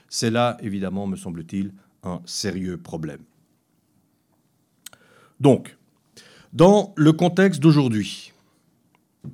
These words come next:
je dirais dans le contexte analytique d'aujourd'hui, critiquer veut dire, quand on parle de critique aujourd'hui,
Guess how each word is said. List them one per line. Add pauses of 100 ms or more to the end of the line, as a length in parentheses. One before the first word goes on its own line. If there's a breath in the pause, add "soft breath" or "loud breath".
(1500)
je
dirais
dans
le
contexte
analytique (240)
d'aujourd'hui, (240)
critiquer
veut
dire,
quand
on
parle
de
critique
aujourd'hui,